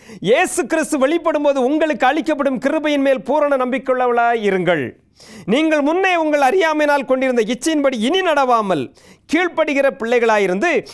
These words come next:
உங்களை அழைத்தவர் பரிசுத்தராய் இருக்கிறது போல நீங்களும் உங்கள் நடக்கைகள் எல்லாவற்றிலும் பரிசுத்தராயிருங்கள்.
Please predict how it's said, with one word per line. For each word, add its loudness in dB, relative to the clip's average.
உங்களை 2
அழைத்தவர் 2
பரிசுத்தராய் 0
இருக்கிறது 0
போல 0
நீங்களும் 0
உங்கள் 0
நடக்கைகள் -2
எல்லாவற்றிலும் 0
பரிசுத்தராயிருங்கள். 0